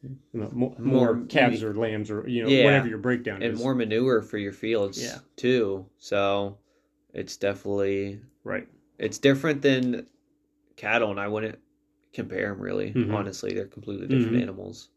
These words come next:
Speaker 1: Yep. I agree. So the one question I wanted to ask you earlier, and I kinda glazed over it, would be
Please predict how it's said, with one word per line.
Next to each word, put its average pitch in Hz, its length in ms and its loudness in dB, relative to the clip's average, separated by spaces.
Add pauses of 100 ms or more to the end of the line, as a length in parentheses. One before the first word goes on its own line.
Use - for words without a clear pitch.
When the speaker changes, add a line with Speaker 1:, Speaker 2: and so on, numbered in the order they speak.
Speaker 1:
Yep. 113 220 -4 (680)
I 117 80 2
agree. 110 360 0 (1500)
So 139 140 4
the 127 80 6
one 151 160 4
question 139 340 2
I 123 40 0
wanted 123 200 0
to 117 100 -2
ask 120 220 -4
you 120 80 -4
earlier, 117 500 -2 (200)
and 120 80 -4
I 110 60 -4
kinda 113 260 -2
glazed 107 360 -2
over 113 240 0
it, 117 100 -6
would 107 100 -8
be 110 360 -2